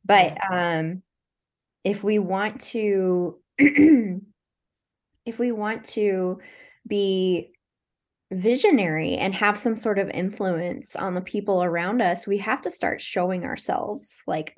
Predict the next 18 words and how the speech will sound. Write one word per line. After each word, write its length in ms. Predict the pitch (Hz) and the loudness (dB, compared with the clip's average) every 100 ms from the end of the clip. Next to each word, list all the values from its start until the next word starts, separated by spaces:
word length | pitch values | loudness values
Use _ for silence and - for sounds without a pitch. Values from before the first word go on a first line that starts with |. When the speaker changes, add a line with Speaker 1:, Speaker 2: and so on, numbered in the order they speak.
| - | -14
Speaker 1:
truly 500 | - 240 208 175 185 | -4 0 0 0 -2
who 200 | 202 175 | -2 -4
we 180 | 170 | -4
are 540 | 160 160 160 160 156 - _ - - - - _ - | -2 -2 0 -2 -6 -10 _ -20 -20 -20 -20 _ -2
and 640 | 208 185 175 170 165 165 - | 2 4 4 2 0 -2 -4
not 420 | 185 196 202 - | 0 4 4 4
do 120 | 190 | 0
this 180 | 170 185 | -2 -6
people-pleasing 720 | - 196 185 185 175 185 180 | -6 -2 -2 0 -2 -2 -4
thing 300 | 180 170 170 | -4 -4 -2
like, 340 | 165 160 156 - | -2 -2 -4 2
"Oh, 480 | 185 185 175 165 160 - - _ _ | 6 8 8 4 0 -10 -20 _ _
this 180 | 196 190 | -2 -2
person 640 | - 202 185 185 180 170 | -2 0 0 0 -2 -2
can't 320 | 180 190 165 - | -4 -4 -4 -4
handle 480 | 185 165 160 156 | -4 0 0 0
what 120 | 151 151 | -2 -2
I'm 340 | 147 151 185 | -2 -4 -8